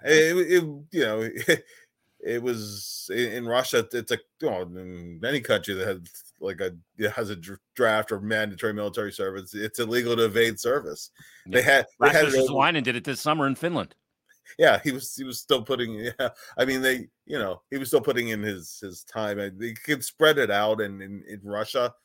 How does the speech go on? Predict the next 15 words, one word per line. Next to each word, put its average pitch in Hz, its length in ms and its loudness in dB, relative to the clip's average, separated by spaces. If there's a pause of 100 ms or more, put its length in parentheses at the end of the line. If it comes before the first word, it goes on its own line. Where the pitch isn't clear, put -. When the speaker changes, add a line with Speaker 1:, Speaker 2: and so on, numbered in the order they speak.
(220)
Speaker 1:
it's 98 160 -10
like 110 140 -2
if 104 100 -6
you're 107 200 -2
in, 107 260 -8
in, 98 320 -12
uh, 90 280 -8 (340)
enrolled 113 420 0
in, 92 260 -10 (120)
in, 87 180 -20 (680)
I 92 40 -14
guess, 92 200 -12
college 110 460 -2
classes 120 540 -4
or, 85 200 -6